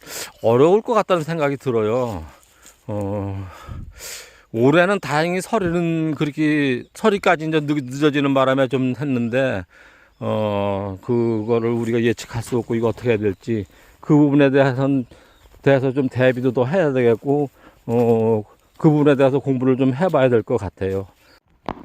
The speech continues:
하여간 그 뚜렷한 결론을 내어드리지 못하고 이렇게 마감을 하게 돼서 대단히 죄송한데요.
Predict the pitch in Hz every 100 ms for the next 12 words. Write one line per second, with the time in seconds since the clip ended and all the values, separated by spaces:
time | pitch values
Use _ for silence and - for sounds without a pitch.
0 | - - - - - 156 170 156 160 160
1 | 160 151 - 214 180 185 160 165 160 160
2 | 160 151 147 135 139 131 151 135 120 127
3 | 113 123 123 120 110 131 123 113 107 107
4 | 113 113 120 107 107 101 92 95 113 107
5 | 90 117 107 85 92 113